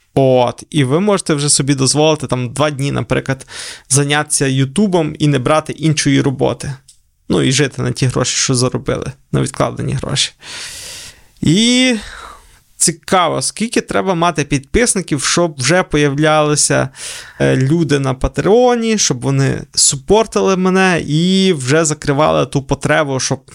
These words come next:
я не думав, що, типу, роботу треба зробити. Треба заробити десь в іншому місці гроші, щоб займатися Ютубом.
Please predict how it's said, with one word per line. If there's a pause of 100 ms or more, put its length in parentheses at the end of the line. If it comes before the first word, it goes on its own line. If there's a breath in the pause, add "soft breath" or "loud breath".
я
не
думав,
що,
типу, (320)
роботу
треба
зробити.
Треба
заробити
десь
в
іншому
місці
гроші,
щоб
займатися
Ютубом.